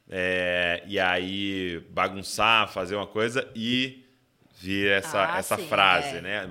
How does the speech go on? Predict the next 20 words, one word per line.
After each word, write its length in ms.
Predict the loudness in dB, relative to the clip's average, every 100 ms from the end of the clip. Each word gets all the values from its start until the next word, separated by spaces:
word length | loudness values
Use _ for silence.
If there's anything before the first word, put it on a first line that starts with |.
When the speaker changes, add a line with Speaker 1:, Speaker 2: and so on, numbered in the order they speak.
| -8 -8
Speaker 1:
Poxa, 320 | -6 -4 -4
o 60 | -8
filho 280 | -10 -4 -4
do 100 | -4
pastor 560 | -8 -8 -8 -8 -6 -6
fazendo 380 | -6 -6 -6 -6
Speaker 2:
Fazendo 100 | -2
Speaker 1:
isso. 280 | 0 -2 -4
Speaker 2:
bagunça, 520 | -8 -10 -12 -14 -12
né? 220 | -12 -10
Speaker 1:
É, 140 | -6 -6
o 60 |
filho 280 | -8 -10 -8
do 80 | -8
pastor 720 | -6 -8 -8 -4 0 0 -2 -6
Speaker 2:
É. 220 | -14 -14 -12
Speaker 1:
fazendo 240 | -10 -8
isso, 340 | -6 -6 -8
Speaker 2:
É, 40 |
eu 20 | -8